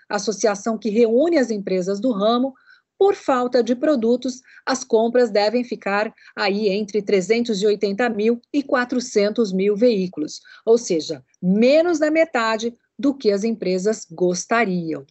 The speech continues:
A falta de componentes é um dos motivos que mais preocupa a indústria, e não só no segmento automotivo, não.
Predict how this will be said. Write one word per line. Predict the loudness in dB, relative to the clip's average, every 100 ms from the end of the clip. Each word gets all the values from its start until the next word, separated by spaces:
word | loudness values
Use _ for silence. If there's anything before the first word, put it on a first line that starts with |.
| _ -6
A | -6
falta | -2 -2 0 0
de | -2
componentes | 0 0 2 0 -2 -4 -4 -8 -10 -20 -8
é | 0
um | 2
dos | 2 2
motivos | 0 0 -2 -2 -2
que | 0
mais | 0 2 2 2 0
preocupa | 0 -2 0 -2 0
a | 0
indústria, | 2 0 0 -6 -10 -14 _
e | 4
não | 4 4 2
só | 0 0 0
no |
segmento | 0 0 0 0 0 -2 2 2
automotivo, | 2 0 0 0 0 0 0
não. | 0 0 -4